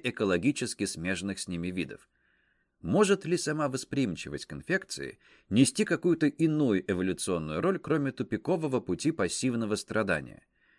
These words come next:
Последний вопрос можно задать и в отношении всех болезней. Есть ли в них какой-либо скрытый или неочевидный смысл, и можно ли их избежать, оставаясь здоровым как можно дольше?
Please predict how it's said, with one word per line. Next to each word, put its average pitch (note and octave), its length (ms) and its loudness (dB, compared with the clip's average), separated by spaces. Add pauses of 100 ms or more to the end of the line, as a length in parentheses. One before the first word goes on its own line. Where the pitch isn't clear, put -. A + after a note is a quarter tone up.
(300)
Последний G#2+ 560 4
вопрос A#2 420 2
можно A#2+ 460 2
задать A2 360 0
и A#2 60 0
в G#2 80 0
отношении A2 560 -2
всех C3 300 -2
болезней. D#2 580 -4 (340)
Есть A2+ 460 6
ли E2 180 0
в D#2+ 100 -6
них - 320 -4 (200)
какой-либо C#3 600 4
скрытый D3 580 2
или C#3 480 6 (180)
неочевидный C3 920 4
смысл, A2 600 -4
и D3 100 8
можно D#3+ 340 4
ли D3 200 6
их C3+ 120 0
избежать, G2+ 600 2
оставаясь F#2 460 0
здоровым A2 540 4
как - 200 -8
можно E2+ 320 -6
дольше? F2 480 -6